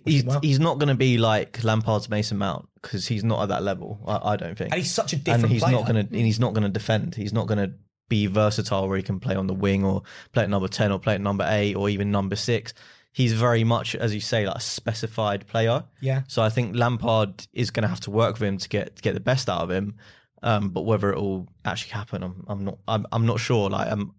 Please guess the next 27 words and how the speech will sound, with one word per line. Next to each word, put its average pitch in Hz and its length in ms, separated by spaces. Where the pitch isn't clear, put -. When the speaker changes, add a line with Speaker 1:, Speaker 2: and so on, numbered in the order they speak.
Speaker 2:
I'm 117 280
not, - 260
I, 113 100
I 120 80
was 110 120
convinced 120 460
by 117 160
Dele 110 220
Alli 104 180
when 101 140
he 104 80
came 107 240
through 113 220
'cause 120 100
I - 20
thought 107 200
he 104 100
was 98 100
a 98 60
bit 92 140
of 95 100
an 98 280
enigma, 107 540
but 117 160
he's 110 200
not 113 400
really 104 540